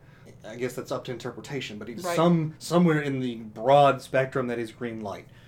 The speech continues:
Speaker 1: Anywhere between yellow and blue. So, yeah, you've, you've got this ever-glowing green eye. Again, the fact that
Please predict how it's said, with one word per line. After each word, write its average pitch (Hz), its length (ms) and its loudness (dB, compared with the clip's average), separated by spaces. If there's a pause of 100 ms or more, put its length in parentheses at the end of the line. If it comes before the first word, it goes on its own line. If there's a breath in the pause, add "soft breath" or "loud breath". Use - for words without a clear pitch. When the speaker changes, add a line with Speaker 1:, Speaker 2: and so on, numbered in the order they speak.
Speaker 1:
Anywhere 139 400 2
between 117 400 -6
yellow 123 460 0
and 110 220 -8
blue. 85 260 -16 (400 loud breath)
So, 190 160 -4
yeah, 247 140 0
you've, 156 260 -4
you've 160 180 -2
got 165 300 -2
this 143 320 -6 (520)
ever-glowing 147 1900 -2 (880)
green 147 340 -2
eye. 110 400 -4 (320 soft breath)
Again, 139 280 0
the 113 60 -8
fact 131 280 -6
that - 60 -20